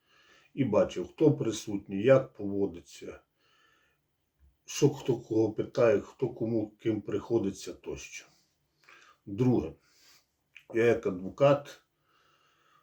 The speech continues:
ну, в десятках, мабуть, сотні до сотні брав участь у справах по нерухомості,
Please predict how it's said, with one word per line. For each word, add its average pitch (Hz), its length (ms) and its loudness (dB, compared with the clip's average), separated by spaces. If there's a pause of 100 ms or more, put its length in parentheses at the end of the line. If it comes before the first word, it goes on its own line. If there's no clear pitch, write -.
(140)
ну, 104 200 -8
в 98 100 -6
десятках, 101 640 2
мабуть, 92 340 -8
сотні 110 440 -4
до 87 160 -12
сотні 101 440 -6
брав 85 480 -4 (260)
участь - 440 -10
у 95 40 -18
справах 127 460 0
по - 200 -8
нерухомості, 85 920 -8